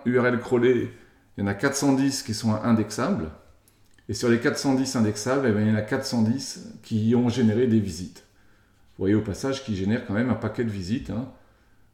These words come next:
Euh, six cents, six cent soixante mille, euh,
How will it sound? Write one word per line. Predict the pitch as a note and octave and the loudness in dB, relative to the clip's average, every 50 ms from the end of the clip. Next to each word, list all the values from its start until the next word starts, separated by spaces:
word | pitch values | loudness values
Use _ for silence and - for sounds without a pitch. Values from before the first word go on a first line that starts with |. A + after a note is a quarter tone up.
| - - | -14 -10
Euh, | - G1+ G1+ - - - - - - - G1+ - - - - A2+ - - | -8 -8 -6 -8 -8 -8 -10 -10 -10 -10 -10 -8 -8 -10 -10 -10 -12 -12
six | G#2+ - - - - - A#2+ A#2 | -12 -14 -14 -14 -10 -8 -6 -6
cents, | A2 - - A#2 A#2 A#2 A#2 A#2 A2+ | -6 -6 -6 -4 -2 0 0 0 0
six | G#2+ A2+ - B2 | -2 -2 -6 -8
cent | A#2 - B2 A#2 | -6 -6 -6 -6
soixante | A2 B2 A#2 - B2 A#2 A#2 A2+ A2+ G#2+ A2 G#2+ F#2 - - | -6 -6 -6 -4 -2 -2 0 0 2 0 0 -2 -4 -4 -2
mille, | A#2+ B2 B2+ A#2 A2 | -2 -2 0 2 2
euh, | G#2 G2 F#2+ F#2 F#2 F2+ | 2 2 2 0 0 -2